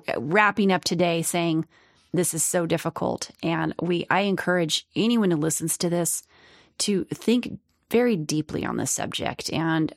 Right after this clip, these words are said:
understand that there's so much nuance. And if there's someone saying, "We're gonna give all this money to this group," or, "We need to do this," to say, "Gosh, is that, is that gonna help the,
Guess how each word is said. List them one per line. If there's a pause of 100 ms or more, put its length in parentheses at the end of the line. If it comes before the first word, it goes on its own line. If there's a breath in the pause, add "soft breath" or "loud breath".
understand
that
there's
so
much
nuance.
And
if
there's
someone
saying, (580 loud breath)
"We're
gonna (200)
give
all
this
money
to
this
group,"
or,
"We
need
to
do
this,"
to
say, (180)
"Gosh,
is
that, (420 soft breath)
is
that
gonna
help
the,